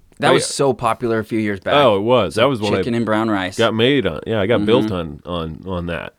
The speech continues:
Speaker 2: But an optimum whey protein. But, um, yeah, none of that.
Speaker 1: Yeah.
Speaker 2: Um, no brown
Speaker 1: Do you ever
Speaker 2: rice.
Speaker 1: think about really dialing in your diet and doing, like, a show?
Speaker 2: <clears throat> I, I, I don't think about it. I just know, like, that's the biggest area where I don't.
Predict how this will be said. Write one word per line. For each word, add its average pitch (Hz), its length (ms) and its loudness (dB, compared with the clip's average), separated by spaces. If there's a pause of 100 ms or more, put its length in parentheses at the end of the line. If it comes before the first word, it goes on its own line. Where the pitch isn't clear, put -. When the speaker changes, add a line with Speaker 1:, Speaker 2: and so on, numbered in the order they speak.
(420)
Speaker 2:
But 98 300 0 (1080)
an 101 160 0
optimum 98 460 0
whey 107 140 4
protein. 107 520 0 (1040)
But, 87 300 -4
um, 82 380 -4 (260)
yeah, 95 180 2
none 95 180 2
of 92 100 2
that. 85 260 -4 (380)
Speaker 1:
Yeah. 98 280 -6 (140)
Speaker 2:
Um, 78 280 -12 (120)
no 98 120 -4
brown 92 100 -4
Speaker 1:
Do 127 40 2
you 156 60 4
ever 165 120 0
Speaker 2:
rice. 151 100 -6
Speaker 1:
think 160 160 -4
about 143 180 2 (140)
really 123 320 4
dialing 110 420 0
in 107 120 0
your 101 100 -4
diet 101 400 -2 (100)
and 95 160 -10
doing, 98 240 -4
like, 95 180 -4
a 101 40 -12
show? 101 420 -2 (260)
Speaker 2:
<clears throat> - 260 -20
I, 135 220 0
I, 131 200 0 (640)
I 151 60 -2
don't 175 180 0
think 156 300 -2
about 160 320 2
it. - 80 0
I 117 120 2
just 123 320 0
know, 117 260 4
like, 107 300 2
that's 107 260 2
the 107 140 0
biggest 98 480 0
area 98 340 2
where 90 180 2
I 87 100 -2
don't. 87 480 -4